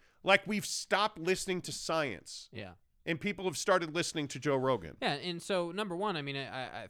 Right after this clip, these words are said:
Speaker 2: first of all, I think, you know, kind of what you were saying, like, I think that's a credit to Joe Rogan's ability
Speaker 1: Yes.
Speaker 2: as a, as a podcaster. Like, I
Speaker 1: Absolutely.
Speaker 2: think that that is, that's really well done by him, number one. But then number two, I, I, I think, you know, the first thing that I would ask is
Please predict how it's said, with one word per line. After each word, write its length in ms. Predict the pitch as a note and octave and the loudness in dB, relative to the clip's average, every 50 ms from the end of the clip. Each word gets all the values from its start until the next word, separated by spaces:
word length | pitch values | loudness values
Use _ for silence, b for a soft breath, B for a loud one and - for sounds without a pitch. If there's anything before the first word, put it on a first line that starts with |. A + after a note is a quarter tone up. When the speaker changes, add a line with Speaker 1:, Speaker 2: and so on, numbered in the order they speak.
| - - | -4 0
Speaker 2:
first 240 | G3 A3 G#3+ - | 0 0 0 -2
of 60 | C3 A#2+ | -4 -2
all, 80 | A#2 | -2
I 80 | A#2 A2 | -2 -2
think, 320 | - D3+ C3+ - - - - | -4 -6 -10 -10 -12 -18 -14
you 160 | - C#3 B2 | -8 -6 -4
know, 100 | A2+ A2 | -4 -4
kind 180 | - D3 C#3 | -2 -2 -2
of 60 | C3 B2 | 0 -2
what 100 | A#2 G#2+ | -2 -2
you 120 | B2 C3+ | -2 -4
were 60 | A#2+ | -4
saying, 260 | - - B2+ A#2 A2 | -4 -4 -4 -4 -2
like, 160 | A2+ A2 G#2 B2 | -2 -2 0 0
I 60 | A#2+ | 0
think 140 | D3 C3+ B2 | 0 0 -2
that's 160 | C3 A#2 - | -2 -2 -4
a 60 | G#2+ | -6
credit 320 | - - B2+ B2 A#2+ G#2 - | -2 -2 -2 -2 -2 -4 -8
to 60 | G2+ | -12
Joe 220 | G2 G#2+ A2 G#2+ | -10 -8 -6 -6
Rogan's 320 | G#2+ G#2 G2+ G2 F#2+ F2 F2+ | -4 -6 -6 -8 -8 -12 -12
ability 500 | E2 F#2+ G2+ A2+ C3 A2 F#2 F2+ F#2+ G#2 - | -8 -6 -4 -4 -2 -2 -4 -6 -8 -8 -4
Speaker 1:
Yes. 360 | C3+ E3 A#3+ D4+ E4 C#4+ F3 G2+ | 4 6 8 8 8 6 4 2
Speaker 2:
as 100 | G2+ - | 0 -4
a, 20 | |
as 120 | G2+ G2+ G2+ | -4 -4 -4
a 20 | |
podcaster. 480 | - - A2 C3 C3+ - - F2 F2+ F2 | -2 0 0 0 0 -2 -4 -4 -2 -2
Like, 280 | F2 - G2+ G2+ G2 | -2 0 0 0 2
I 100 | G#3 - | 2 0
Speaker 1:
Absolutely. 160 | - - - D3+ | 0 2 0 0
Speaker 2:
think 120 | A2+ F2+ | 0 0
that 100 | G#2 G2+ | -4 -2
that 220 | - G#2 G#2 G#2+ G#2 | 0 0 0 0 0
is, 260 | G2+ G2 F#2 - - b b b b b b b b b b | -2 -4 -4 -8 -12 b b b b b b b b b b
that's 400 | - C#3 C3+ C3 - - - - - - C#3 - | 4 4 4 4 2 -4 -16 -16 -16 -16 -14 -6
really 260 | D3+ E3+ G#3+ A3 G3 F3 | 0 4 6 6 6 6
well 220 | E3+ F#3 F3+ E3 | 6 6 6 6
done 260 | D3+ F#3+ A#3 C#4+ C4+ | 6 4 4 4 2
by 160 | F#3 A#2+ G#2 | 2 0 0
him, 220 | F#2+ A#2 A2 G2+ A2 | 0 -2 -4 -4 -4
number 200 | B2 B2 A#2+ A#2+ | -4 -4 -4 -2
one. 220 | B2+ D#3+ F#3+ F#3 | 0 0 0 2
But 120 | D#3 D#3+ D#3 | 0 0 0
then 120 | F3 F3+ | 0 0
number 200 | F#3 F#3 F3 D#3+ | 0 0 -2 -2
two, 260 | - - A#3+ B3+ C#4 | -4 -2 -2 0 2
I, 100 | A3+ D#3 C#3+ | 2 2 2
I, 260 | - C#3+ C#3 B2 C#3 | 0 -2 -4 -2 -4
I 40 | D3+ | -4
think, 220 | - - G#3 F#3 - - | -2 -2 -4 -4 -4 -6
you 120 | F3 F#3 | -4 -2
know, 60 | D#3+ | -2
the 80 | C#3 C3 | -2 -4
first 300 | - - - - - - | -2 -4 -4 -4 -4 -4
thing 140 | A#3+ G3+ F3 | -4 -2 0
that 100 | D3+ C#3+ | 0 2
I 120 | D3+ F#3 | 2 2
would 160 | A3+ A3 D#3+ | 2 2 2
ask 380 | B2 A#2+ B2 B2 A#2+ - - - | 2 2 2 0 -2 -4 -4 -2
is 300 | C#3+ C3 A#2+ - - | -2 -2 -2 -6 -10